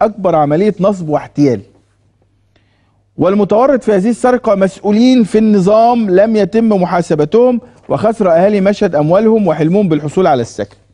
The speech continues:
يبقى هو بيشايف إنه، آه، رقم واحد، أولا في مية وستين ألف عيلة اتنصب عليهم، واللي نصب عليهم المسؤولين في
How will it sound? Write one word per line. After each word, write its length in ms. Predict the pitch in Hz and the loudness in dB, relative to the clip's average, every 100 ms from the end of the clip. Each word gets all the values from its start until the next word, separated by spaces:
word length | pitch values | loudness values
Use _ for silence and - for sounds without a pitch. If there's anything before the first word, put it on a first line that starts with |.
| _ _ _ _ _ _ - | _ _ _ _ _ _ -8
يبقى 560 | 120 127 147 151 - | -6 0 2 2 0
هو 240 | 143 160 160 | -2 0 0
بيشايف 640 | 143 131 165 180 175 - | -2 0 0 2 0 -2
إنه، 360 | 151 160 165 180 - _ _ _ _ _ | -4 -2 -2 -2 -6 _ _ _ _ _
آه، 280 | 131 131 127 - - | 0 0 -2 -8 -6
رقم 400 | 131 160 160 139 | -4 -4 -4 -2
واحد، 360 | 160 202 240 233 - | 0 0 -2 -2 -2
أولا 520 | 135 147 208 262 277 - _ _ - _ _ | 0 2 2 0 -2 -4 _ _ -20 _ _
في 140 | 185 | 0
مية 200 | 196 226 | 2 2
وستين 460 | 185 165 - 208 208 214 | 0 -4 -4 -4 -2 -2
ألف 240 | 226 180 | -2 -2
عيلة 400 | 185 233 254 269 262 _ _ _ _ _ _ _ _ - | -2 0 2 0 -4 _ _ _ _ _ _ _ _ -6
اتنصب 480 | 151 180 208 214 175 | -4 0 0 0 0
عليهم، 400 | 175 233 254 220 | 2 2 2 0
واللي 160 | 180 | -2
نصب 280 | 190 202 190 | -2 -2 0
عليهم 440 | 165 190 196 202 180 - _ _ _ | 2 2 2 0 -4 -14 _ _ _
المسؤولين 720 | 143 147 156 - 147 165 196 185 | 0 0 0 -2 0 2 2 -2
في 380 | 151 170 170 | -2 -2 0